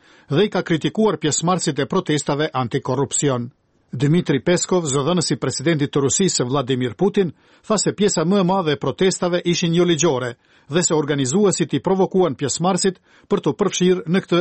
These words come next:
aktivitet ilegal. Ky zëdhënës ka pretenduar se fëmijëve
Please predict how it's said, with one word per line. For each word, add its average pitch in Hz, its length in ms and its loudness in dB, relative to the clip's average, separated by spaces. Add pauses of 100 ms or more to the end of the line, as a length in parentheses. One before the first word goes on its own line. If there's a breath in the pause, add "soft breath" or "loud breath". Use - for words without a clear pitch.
aktivitet 139 640 -2
ilegal. 131 480 0 (440)
Ky 180 160 2
zëdhënës 160 440 -2 (200)
ka 131 160 -2
pretenduar 143 560 0
se 143 160 0
fëmijëve 170 440 2